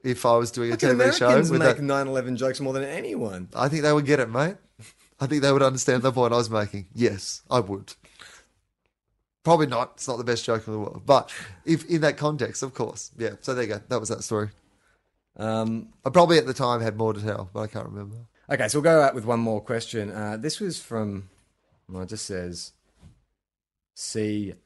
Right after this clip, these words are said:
Speaker 2: H Mariscal. C H Mariscal. Sounds like a kind of marsupial. C H Mariscal.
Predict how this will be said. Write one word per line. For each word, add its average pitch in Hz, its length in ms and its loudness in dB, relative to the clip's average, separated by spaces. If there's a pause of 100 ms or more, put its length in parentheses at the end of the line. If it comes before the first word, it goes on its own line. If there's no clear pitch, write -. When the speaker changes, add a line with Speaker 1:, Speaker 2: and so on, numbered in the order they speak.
Speaker 2:
H 101 480 -12 (880)
Mariscal. 90 560 -10 (580)
C - 160 -20
H 123 200 -20
Mariscal. 90 420 -18 (100)
Sounds - 200 -20
like - 140 -20
a 85 60 -18
kind 90 240 -12
of 85 80 -16 (260)
marsupial. 87 560 -16 (360)
C - 180 -14
H 127 160 -12
Mariscal. 101 440 -12